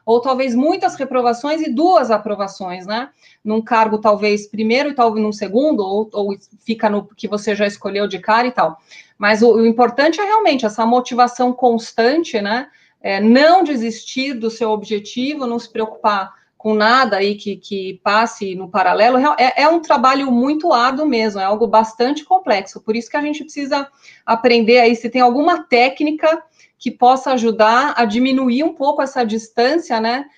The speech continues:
entre o trabalho árduo e a aprovação, né? Seja no exame da O A B,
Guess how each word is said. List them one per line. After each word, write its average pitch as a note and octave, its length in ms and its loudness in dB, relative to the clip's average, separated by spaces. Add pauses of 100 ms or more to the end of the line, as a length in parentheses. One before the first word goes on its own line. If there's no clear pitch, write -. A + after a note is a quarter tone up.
(160)
entre A#3+ 360 -2
o A#3+ 60 -4
trabalho A#3 520 2
árduo D4+ 340 0
e C#4 100 -2
a C4+ 80 0
aprovação, C4 720 -6
né? G3 140 -8
Seja B3+ 360 -4
no A#3+ 100 -2
exame G#3+ 340 -2
da G3 140 0
O F#3+ 40 2
A F#3 80 2
B, A3+ 420 2